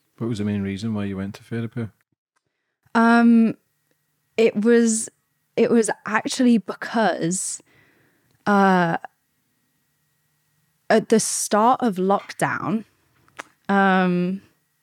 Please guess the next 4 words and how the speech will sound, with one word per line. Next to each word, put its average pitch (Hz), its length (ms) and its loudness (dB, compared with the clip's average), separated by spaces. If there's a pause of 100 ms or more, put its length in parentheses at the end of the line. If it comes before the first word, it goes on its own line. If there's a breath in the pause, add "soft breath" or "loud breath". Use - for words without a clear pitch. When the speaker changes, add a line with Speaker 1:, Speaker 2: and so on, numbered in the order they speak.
(2250)
Speaker 2:
basically 233 540 2
my 202 540 2 (1200 loud breath)
family's, 214 640 2
like, 175 160 -2